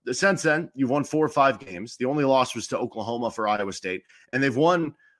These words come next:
uh, a couple or th-, three straight games here. Two of them, they've scored thirty points.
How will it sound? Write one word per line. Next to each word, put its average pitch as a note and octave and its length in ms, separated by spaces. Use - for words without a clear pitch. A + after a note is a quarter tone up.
uh, A#2+ 600
a A#2+ 60
couple C#3+ 460
or A#2+ 140
th-, - 140
three D#3+ 120
straight C#3+ 260
games C3+ 280
here. B2+ 140
Two D3+ 240
of B2 80
them, B2+ 160
they've A#2+ 120
scored B2+ 320
thirty B2+ 240
points. B2+ 440